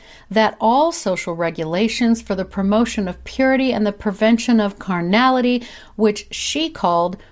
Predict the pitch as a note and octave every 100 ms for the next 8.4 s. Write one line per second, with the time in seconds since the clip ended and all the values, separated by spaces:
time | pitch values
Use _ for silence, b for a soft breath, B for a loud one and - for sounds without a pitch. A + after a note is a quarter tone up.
0 | b G#3+ B3+ C4+ D4+ C#4 D4+ D4 C#4+ C#4+
1 | A3+ G3+ G3 G3 G3 G3 - F#3+ F#3 -
2 | G#3+ G#3 G#3+ - G3+ F#3+ - - - F#3+
3 | F3+ F3 - F3 - F#3+ F3+ E3 - -
4 | - - - - _ - b b b b
5 | b b F#3+ F3+ F3 F3+ A#3+ A#3+ E3+ -
6 | - b b b - F#3 G3 - C#4 D#4
7 | C#4+ C#4 C4+ B3 G#3+ G#3+ F#3+ - B3+ A#3
8 | - - -